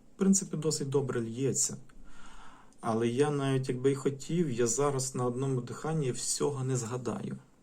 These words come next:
Мені потрібно от, е, циклічно про це говорити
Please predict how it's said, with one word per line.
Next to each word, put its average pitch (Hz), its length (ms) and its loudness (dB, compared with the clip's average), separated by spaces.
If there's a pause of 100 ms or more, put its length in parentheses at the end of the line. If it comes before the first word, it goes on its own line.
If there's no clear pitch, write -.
(140)
Мені 131 300 0
потрібно 131 680 -2
от, 120 260 -2
е, 110 180 4
циклічно 127 600 -4
про 131 180 -6
це 120 140 0
говорити 131 560 0